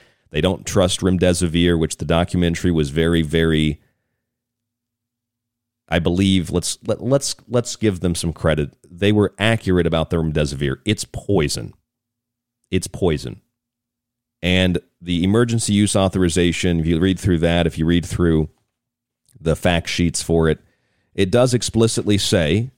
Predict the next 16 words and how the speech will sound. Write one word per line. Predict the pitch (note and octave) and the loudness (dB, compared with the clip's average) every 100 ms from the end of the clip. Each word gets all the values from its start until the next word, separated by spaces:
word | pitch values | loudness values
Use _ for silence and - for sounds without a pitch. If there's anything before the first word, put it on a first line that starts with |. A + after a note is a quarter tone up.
| - | -8
and | D#2 | -2
they | D#2 | 0
were | E2+ F#2+ | 2 2
right | D#2+ F2 F#2 | 0 0 2
about | G#2 E2+ C#2+ - | 2 2 -2 0
this, | D2+ D#2 | 0 0
it | C2 | 0
does | F2 F#2 | 0 0
explicitly | G#2+ - F#2+ F#2+ - A2+ | -2 -2 -2 0 0 0
say | B2 G2 D2 C#2+ G2+ _ _ _ _ _ _ _ _ _ _ | 0 0 0 -2 -4 _ _ _ _ _ _ _ _ _ _
that | - D#2+ D#2 C#2+ - - _ _ _ _ _ _ - | -6 -2 0 0 -6 -16 _ _ _ _ _ _ -2
if | F2+ F2+ | -2 0
you | - | -2
take | - - A2 A#2+ _ _ _ F2+ | -2 0 0 0 _ _ _ -2
remdesivir | G2 E2 G#2+ G#2 F#2 E2 B1+ B1 G2 - _ _ _ _ | 0 2 2 2 0 0 -2 -2 -4 -8 _ _ _ _
with | - E2+ G#2 G#2 - | -6 0 0 0 -6